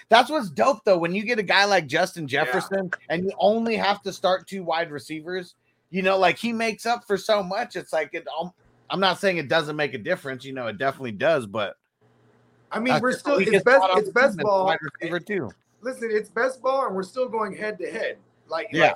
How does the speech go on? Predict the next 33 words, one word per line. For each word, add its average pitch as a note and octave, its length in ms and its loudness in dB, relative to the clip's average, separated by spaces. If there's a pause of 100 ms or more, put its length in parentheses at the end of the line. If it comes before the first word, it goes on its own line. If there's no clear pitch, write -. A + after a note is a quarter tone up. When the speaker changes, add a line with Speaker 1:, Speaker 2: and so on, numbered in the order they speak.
Speaker 2:
like, - 120 -16
you F3 60 -10
know E3+ 60 -8
what F3+ 80 -6
I F#3 40 -2
mean? G3+ 200 -2 (260)
He, - 180 -18 (140)
Justin B3+ 320 4
Jefferson B3 560 4
wins B3+ 280 -4
you A#3+ 140 -6
a G#3+ 40 -2
week. C#4 300 -4 (100)
You - 100 -10
know A#3 80 -2
what B3 120 2
I B3 40 0
mean? C4+ 220 -4
He's B3 220 -6
that C4 220 0
type D#3+ 180 4
Speaker 1:
Yeah. - 40 -6
Speaker 2:
of F3+ 60 -8
guy. A3 260 0
So, D3+ 400 0 (460)
you D3+ 80 -12
know D#3+ 60 -4
what E3 100 -4
I - 20 -8
mean? G3 260 -6
I, F3 220 0
I, F3 120 2 (160)
I G3 40 -2